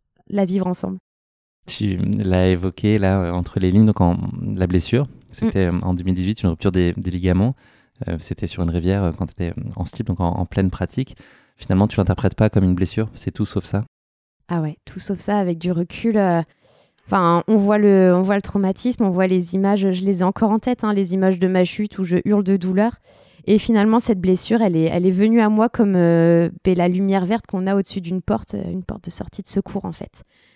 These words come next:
Speaker 1: Je suis arrivée, j'étais, ouais, vraiment dans un moment de ma saison où j'étais épuisée. Euh, c'était une année où on préparait, euh, ben, de grosses échéances et,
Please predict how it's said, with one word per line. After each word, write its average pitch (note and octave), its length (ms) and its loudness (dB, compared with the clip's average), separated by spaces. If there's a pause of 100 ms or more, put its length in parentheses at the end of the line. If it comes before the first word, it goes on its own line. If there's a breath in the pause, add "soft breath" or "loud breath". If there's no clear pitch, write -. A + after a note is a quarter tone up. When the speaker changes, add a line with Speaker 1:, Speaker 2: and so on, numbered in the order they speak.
(100 soft breath)
Speaker 1:
Je - 60 -20
suis - 100 0
arrivée, F#3+ 300 2
j'étais, G#3 380 4
ouais, G#3+ 160 4
vraiment G3+ 460 2 (240)
dans F3+ 220 0
un F3 80 2
moment G3+ 360 2
de G#3+ 60 0
ma G3 160 2
saison A3+ 540 2
où F#3 200 4
j'étais F3 360 -2
épuisée. A3 640 0 (540 soft breath)
Euh, E3+ 580 4
c'était E3+ 300 -4
une E3+ 160 0
année G3 280 2
où F3 220 2
on E3 80 -4
préparait, F3 640 -2
euh, F3 180 -6
ben, E3 160 -8
de E3+ 120 -6
grosses F#3 340 -2
échéances G3+ 560 0
et, F#3 160 0